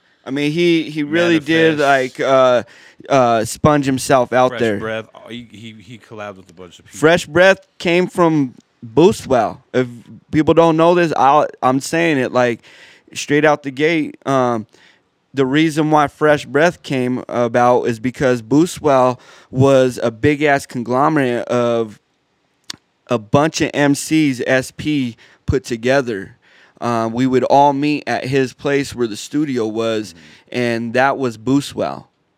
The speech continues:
Speaker 1: That was Boostwell Entertainment.
Speaker 2: So was the, was Lost Gems first or Boostwell first?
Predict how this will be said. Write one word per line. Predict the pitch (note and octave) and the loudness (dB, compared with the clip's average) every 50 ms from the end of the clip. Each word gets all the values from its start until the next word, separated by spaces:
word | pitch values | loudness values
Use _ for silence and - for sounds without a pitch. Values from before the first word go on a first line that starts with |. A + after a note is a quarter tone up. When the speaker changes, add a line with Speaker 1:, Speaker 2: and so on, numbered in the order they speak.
| _ _ - | _ _ -4
Speaker 1:
That | A2+ A#2+ | -2 -2
was | A#2+ A2+ A2 | -2 -2 -2
Boostwell | A2+ C3+ C3+ C3 - C3+ C3 B2 A2 | -2 -2 -2 -2 -2 -2 -2 -2 -2
Entertainment. | G#2 B2+ B2 A#2 A2 - C#3 C3 C3 C3 A#2 F#2+ D2+ - - _ | -2 -4 -4 -6 -6 -6 -6 -6 -4 -6 -6 -8 -10 -14 -18 _
Speaker 2:
So | - - A2+ A2+ | -20 -20 -18 -18
was | A2 A2 A2+ A#2+ A2 G2 | -18 -16 -18 -18 -18 -20
the, | G#2+ G#2+ G#2+ | -20 -20 -20
was | A2+ G#2+ G2+ | -20 -20 -18
Lost | G#2+ B2 B2+ D3 D#3 - | -14 -14 -14 -14 -16 -18
Gems | - D#3 D#3+ D#3+ E3 C#3+ | -18 -16 -16 -16 -16 -18
first | - E3 E3 E3 - - | -18 -18 -18 -18 -20 -20
or | A2 | -20
Boostwell | G2+ A2 A#2 G#2+ - - F#2+ F2+ F2 E2 | -20 -20 -20 -20 -20 -20 -20 -20 -20 -20
first? | _ - E2 E2+ F2 - - - - | _ -20 -20 -20 -20 -20 -20 -20 -20